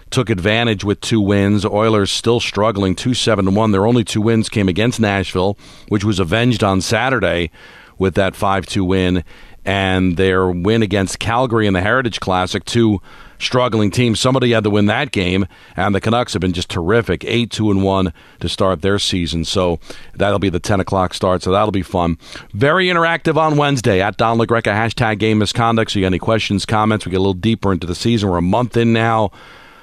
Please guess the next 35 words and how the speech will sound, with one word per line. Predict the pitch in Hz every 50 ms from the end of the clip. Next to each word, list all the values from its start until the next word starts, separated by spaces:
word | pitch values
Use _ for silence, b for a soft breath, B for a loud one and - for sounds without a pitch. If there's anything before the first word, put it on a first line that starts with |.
| B
Fun | B - - - 123 131 135 139
stuff | 127 - - - 135 127 131 123 - -
to | -
take | - - 123 110
a | 101
look | 104 107 120 127 - 135
at, | 131 127 127 123 120 - B B B B B B B B B B B
where | 95 95 101 101 98
you've | 101 101 98 87
got | - 113 104 101 101 -
the | -
same | - - 139 151 147
three | - - 139 156 147
teams | 151 - 147 151 151 147 120
in | 127 123
the | 120
Metropolitan | 127 151 - - 123 - 131 139 156 170 147 160 139
Division | 117 117 123 113 98 117
that | 113 110
ended | 107 110 104 104 104
last | 104 110 107 107 107 - - -
year, | 110 110 107 104 104 98 - B B B B B B
not | 135 147
in | 147 139
the | 127 113
same | - 143 131 123 120 127
order, | 135 151 143 131 120
but | 110 113 101 -
Rangers, | 107 117 120 120 104 107 110 101 82
Devils, | - 113 113 110 110 104 98 92
and | 95 95
Hurricanes, | 107 113 117 107 - 107 104 101 98 82
the | 98 90
top | - 107 101 101 90 -
three. | - 107 107 113 120 117 107 101